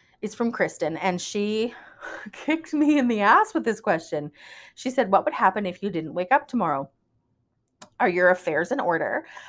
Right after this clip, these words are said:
Are your kids taken care of? Do you have a will? What's going on?" And I had to say,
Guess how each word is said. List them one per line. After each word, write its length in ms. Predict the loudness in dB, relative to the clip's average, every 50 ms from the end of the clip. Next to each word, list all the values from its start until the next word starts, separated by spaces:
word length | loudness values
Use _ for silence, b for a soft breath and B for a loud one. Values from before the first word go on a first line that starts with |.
| B B 0
Are 60 | 2
your 160 | 2 2 0
kids 320 | -2 -4 -4 -4 -4 -6
taken 320 | -8 -10 -8 -6 -6 -6 -6
care 240 | -2 -2 -2 0 2
of? 220 | 2 0 0 -2 -6 b b b b b b
Do 100 | -8 -8
you 140 | -6 -4 -4
have 180 | -2 0 0 0
a 40 |
will? 580 | 2 4 4 2 2 2 0 0 -2 -2 -6 -10 _ _ _ -14 -4
What's 280 | 0 0 0 0 0 -2
going 260 | 2 2 4 4 4
on?" 360 | 2 0 0 0 -2 -4 -6 -6 -2
And 220 | 0 2 2 2 2
I 420 | 4 4 6 6 6 4 2 2
had 300 | 0 0 0 -2 -2 -2
to 80 | -4 -10
say, 420 | -4 0 2 2 2 2 0 -4